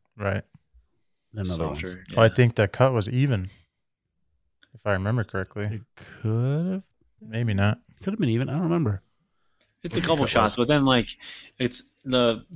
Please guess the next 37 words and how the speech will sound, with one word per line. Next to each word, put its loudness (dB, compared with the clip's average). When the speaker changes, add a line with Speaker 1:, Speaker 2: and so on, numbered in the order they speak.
Speaker 3:
cut 0
line -2
changes -4
just -6
a -6
little 0
bit, -4
but -2
the 2
leaders, 0
I'm -4
not -2
sure -6
what -2
it -10
was -4
at -8
the -8
end -6
of -8
day -4
two -4
for -2
Speaker 2:
Well, -2
it -4
used -2
to -2
be -2
ten 0
strokes -2
behind -4
first -6
place, -6
and -8
now 2
it's -2
Speaker 3:
Right. -2